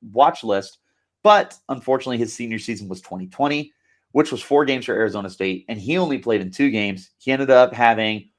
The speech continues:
way less than his nineteen point seven yards per catch. If my memory serves, it was under ten yards a reception, and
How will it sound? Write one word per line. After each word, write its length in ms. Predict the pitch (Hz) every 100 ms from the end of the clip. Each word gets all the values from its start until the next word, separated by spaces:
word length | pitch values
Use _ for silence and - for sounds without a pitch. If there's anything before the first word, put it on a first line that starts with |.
| _ -
way 520 | 92 104 135 139 127
less 540 | 117 104 95 - - _ _ _
than 220 | 117 117
his 320 | 110 107 95
nineteen 560 | 113 117 113 110 113 104
point 240 | 107 101
seven 260 | - 107 98
yards 240 | 98 95
per 140 | - 92
catch. 340 | 92 95 -
If 100 | 90
my 180 | 104 110
memory 340 | 113 117 110
serves, 320 | 104 110 110 104
it 60 |
was 100 | 101 - _
under 360 | 131 135 123 101
ten 260 | - 135
yards 300 | 104 98 90
a 20 | 92
reception, 600 | 90 - 95 - 98 104 _ _ _ _ 135
and 580 | 135 131 131 127 123